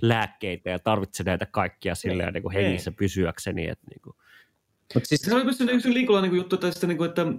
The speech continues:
Speaker 4: insuliini kelpasi kyllä ja muutenkin tavallaan niinku silleen niinku marginaalissa, mutta turvattuna eläminen kiinnosti. Ja sit kun tuli just tää niinku perus kaikkein vulgaarin argumentti, että miksi et sä vittu aloita itsestä sitä niinku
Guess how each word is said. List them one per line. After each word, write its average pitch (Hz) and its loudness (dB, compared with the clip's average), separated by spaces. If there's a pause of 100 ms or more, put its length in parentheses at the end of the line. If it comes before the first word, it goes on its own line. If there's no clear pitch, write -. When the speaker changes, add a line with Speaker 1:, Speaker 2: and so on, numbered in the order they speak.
(160)
Speaker 4:
insuliini 165 4
kelpasi 170 -4
kyllä 143 0
ja 135 0
muutenkin 143 2
tavallaan 117 4
niinku 110 4
silleen 117 4
niinku 113 4 (840)
marginaalissa, 123 4
mutta 117 2
turvattuna 113 0
eläminen 117 2
kiinnosti. 101 0 (160)
Ja 113 -2
sit - -4
kun 110 0
tuli 113 2
just 113 2
tää 113 2
niinku 107 2
perus 113 0 (160)
kaikkein 113 2
vulgaarin 113 4
argumentti, 110 2
että 113 4
miksi 123 2
et 110 -2
sä 113 -2
vittu 113 -2
aloita 117 2
itsestä 110 0
sitä 92 -8
niinku 87 -2